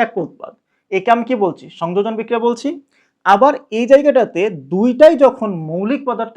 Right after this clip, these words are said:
একসাথে বিক্রিয়া করলো, করার পর একটা মাত্র উৎপাদ উৎপন্ন করলো, তখন আমরা বলছি কি? সংযোজন বিক্রিয়া, তাই তো? কিন্তু বেসিক পার্থক্যটা হচ্ছে এখানে দুইটা মৌলিক, তার মানে যখন দুইটাই মৌলিক পদার্থ হবে বা অনেকগুলো,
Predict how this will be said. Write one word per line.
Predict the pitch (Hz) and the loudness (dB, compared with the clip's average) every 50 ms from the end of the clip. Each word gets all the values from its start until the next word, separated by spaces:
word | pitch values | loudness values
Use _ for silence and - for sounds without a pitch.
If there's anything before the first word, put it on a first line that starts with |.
| 208 175 | -8 -8
একসাথে | - - - 156 127 160 147 143 | -8 -12 -16 -16 -14 -10 -8 -8
বিক্রিয়া | 147 143 143 151 143 131 - | -8 -8 -8 -10 -10 -8 -8
করলো, | 143 139 139 143 156 190 247 349 - - _ _ _ _ _ - | -8 -6 -4 -2 0 2 0 0 -2 -6 _ _ _ _ _ -2
করার | 190 185 208 208 | 0 0 0 0
পর | 226 233 - - - - 208 220 | -2 -4 -4 -6 -4 -2 0 0
একটা | 220 - _ - 302 294 285 | 0 -4 _ -6 -4 -2 -2
মাত্র | 277 269 277 202 202 | -2 -2 -2 -4 -4
উৎপাদ | 180 - 170 147 147 | -4 -4 -6 -8 -8
উৎপন্ন | 143 147 - 147 143 147 143 143 | -10 -10 -12 -10 -10 -10 -8 -8
করলো, | 156 147 156 190 247 - 269 - _ _ _ _ _ - | -8 -6 -4 -4 -4 -4 -6 -10 _ _ _ _ _ 0
তখন | 165 156 - 220 226 233 | 0 0 2 0 -2 0
আমরা | 233 226 214 220 | 0 0 -2 -2
বলছি | 226 220 240 208 | -4 -6 -8 -12
কি? | - 160 - _ _ _ - | -12 -14 -14 _ _ _ -4
সংযোজন | - 214 220 226 220 208 180 143 | -4 -2 -2 -2 -4 -4 -4 -6
বিক্রিয়া, | 120 - - - - - _ _ - | -8 -10 -14 -18 -20 -20 _ _ -6
তাই | 208 208 208 | -6 -4 -4
তো? | - - - _ _ _ _ _ _ _ _ - | -8 -14 -18 _ _ _ _ _ _ _ _ -8
কিন্তু | 202 220 220 226 277 277 277 - _ _ _ _ - 147 | -8 -6 -4 -4 -4 -4 -6 -8 _ _ _ _ -2 0
বেসিক | 170 170 170 - 247 247 - | 0 0 0 -2 -4 -2 -2
পার্থক্যটা | 240 233 - 247 254 254 254 | 0 0 0 0 0 0 0
হচ্ছে | 262 254 269 | 0 0 -2
এখানে | 247 269 254 180 180 | -4 -4 -4 -4 -2
দুইটা | 190 180 175 - - | -4 -4 -4 -6 -8
মৌলিক, | - - - - - _ _ _ _ _ _ _ _ _ _ _ _ _ | -12 -14 -16 -20 -20 _ _ _ _ _ _ _ _ _ _ _ _ _
তার | - 170 | -2 -2
মানে | 185 208 170 143 165 | -2 -2 0 2 2
যখন | 175 175 - - 262 220 175 202 226 247 _ _ _ _ 160 135 135 | 2 2 2 2 4 4 4 2 -2 -6 _ _ _ _ -14 -8 -4
দুইটাই | 185 214 262 247 - 311 320 320 302 | -2 0 0 4 6 6 6 6 4
মৌলিক | 294 285 269 269 269 254 | 0 0 -2 -2 0 0
পদার্থ | 220 202 190 - - 151 - | 0 0 0 -2 -6 -10 -10
হবে | 160 143 - - - _ _ _ _ _ _ _ _ _ _ _ _ - | -12 -12 -14 -14 -18 _ _ _ _ _ _ _ _ _ _ _ _ 2
বা | 156 165 202 254 240 - - 220 | 6 6 6 6 4 4 4 4
অনেকগুলো, | 233 269 285 208 165 160 139 | 6 6 2 0 -2 -2 -2